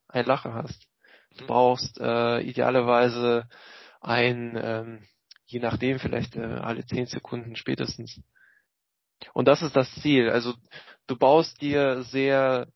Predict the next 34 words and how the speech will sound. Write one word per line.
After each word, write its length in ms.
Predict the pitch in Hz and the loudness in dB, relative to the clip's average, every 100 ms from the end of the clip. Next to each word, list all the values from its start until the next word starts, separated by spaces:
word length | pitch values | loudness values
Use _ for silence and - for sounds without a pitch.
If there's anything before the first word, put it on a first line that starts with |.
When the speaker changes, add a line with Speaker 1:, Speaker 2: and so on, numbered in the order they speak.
| _ | _
Speaker 1:
solide 440 | - 123 123 143 135 | -10 -8 -4 -2 -2
fünf 260 | 139 131 | -4 -8
Minuten 320 | 127 143 156 165 | -6 -6 -4 -2
auf, 320 | 180 208 - _ _ _ _ | -2 -2 -14 _ _ _ _
dann 220 | 120 127 | -2 0
sehr 160 | 127 127 | 2 2
solide, 640 | 127 131 131 127 123 123 127 _ _ _ _ - - | 0 -2 2 2 2 -2 -8 _ _ _ _ -20 -10
ähm, 600 | - 123 120 120 120 117 120 | 0 2 2 2 -2 -6 -2
siebeneinhalb 640 | 131 127 120 139 156 - | 0 2 2 6 6 4
oder 180 | 127 123 | 2 2
acht 280 | 147 - | 0 -2
oder 140 | - - | -10 -4
gleich 240 | 123 - | -2 -2
zehn 340 | - 147 160 156 | -2 0 0 0
und 120 | 120 | 0
dann 280 | 127 127 117 | 0 0 -6
fünfzehn 560 | - 135 - - 120 | -6 -6 -6 -6 -6
und 80 | 120 | -4
so 140 | 120 120 | -4 2
weiter. 400 | 120 120 120 117 | 2 2 -2 -6
Und 140 | 117 | -8
wenn 100 | 123 | -6
du 80 | 120 | -6
dreißig 540 | 127 127 147 147 - | 2 4 4 0 -2
hast, 320 | 135 135 - _ - - - _ _ _ _ _ - | 0 -2 -8 _ -20 -20 -20 _ _ _ _ _ -12
hast 200 | 139 143 | -10 -6
du 40 | |
schon 160 | - 127 | -4 -2
eine 80 | 123 | 0
kleine 520 | 127 127 127 117 117 - - _ - | 2 4 4 2 -2 -18 -20 _ -4
Show, 580 | - 139 139 139 127 - | 2 6 6 6 4 0
ähm, 500 | 120 117 117 117 117 _ _ _ - | 0 0 -2 -8 -14 _ _ _ -2
zwei 200 | 123 131 | 4 4
davon 520 | 127 123 120 - - | 4 0 -6 -10 -16